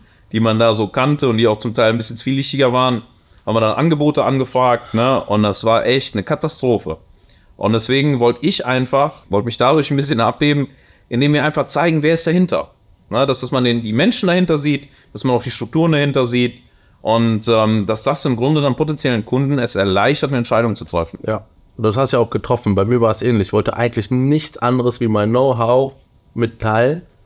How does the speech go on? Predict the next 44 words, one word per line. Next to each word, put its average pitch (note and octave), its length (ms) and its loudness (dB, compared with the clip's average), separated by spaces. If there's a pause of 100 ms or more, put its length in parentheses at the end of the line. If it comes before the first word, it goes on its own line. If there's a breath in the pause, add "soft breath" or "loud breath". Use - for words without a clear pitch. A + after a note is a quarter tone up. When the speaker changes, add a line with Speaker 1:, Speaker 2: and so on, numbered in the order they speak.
(160)
Speaker 2:
was - 200 -2
ich A2+ 200 -2
über G#2+ 240 2
die G#2 380 0
Technik G2+ 480 -4
mir G#2 180 4
so G2 360 2
angeeignet G2 680 0
hab. F#2 200 -6 (180)
Speaker 1:
Mhm. F#2 280 0
Speaker 2:
Und A2 60 2
dass G2+ 120 0
die A#2 80 -4
Leute A2+ 260 2
sehen, A#2 280 2
ey B2+ 160 0
krass, D3+ 260 -2
der A2 120 0
weiß B2 200 2
ja, C3 60 -2
von A2+ 160 -2
was G#2+ 160 -2
er G#2 40 0
da G2+ 120 0
redet, B2+ 320 0
der A2 80 4
ist G2+ 140 -2
kein A2 260 -2
Do-, A#2+ 160 0
Depp, - 340 -2
ja, B2+ 300 -2 (260)
da - 100 2
bring B2 140 4
ich - 80 -4
meinen F#2+ 140 2
Motor F#2 280 0
hin. E2 80 -6 (460)
Hat - 220 -10
gezogen. G#2+ 420 0 (240)
Speaker 1:
Das G2 180 -2
funktioniert, A#2+ 420 -2
ne? G#2+ 180 -2
Speaker 2:
Ja, G2+ 200 0
klar. G2+ 320 -2